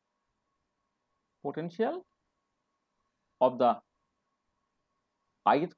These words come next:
component in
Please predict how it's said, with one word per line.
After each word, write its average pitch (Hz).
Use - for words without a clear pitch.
component 240
in 214